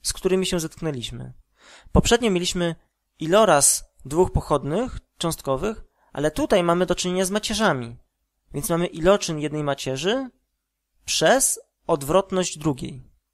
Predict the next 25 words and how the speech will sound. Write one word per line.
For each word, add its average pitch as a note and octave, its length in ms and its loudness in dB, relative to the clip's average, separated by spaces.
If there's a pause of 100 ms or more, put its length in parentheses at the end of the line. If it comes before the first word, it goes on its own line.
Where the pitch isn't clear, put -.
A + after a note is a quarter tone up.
(800)
Warto G3 420 4
napisać F3 440 -2
sobie D#3 260 -2
na C3+ 140 -2
jednej F#3+ 280 -2
kartce C#3+ 580 -6 (720)
wszystkie G#3+ 300 -4
napotkane F#3 500 2
w - 60 -10
tym D#3 180 -6
filmie F3+ 320 -4
wzory D3+ 640 0
na D#3 100 -2
pochodne D3+ 380 -6
cząstkowe F3+ 560 -4 (320)
i A#3 120 -4
dostrzec G3 380 4
analogię. C#3 520 -4 (560)
I D3 80 -2
ewentualnie D3 640 -2 (280)
zgadnąć, D3 580 -2
jak C3+ 100 -8
będą C3+ 200 -6
wyglądały C3 400 -2
wzory D3 440 -2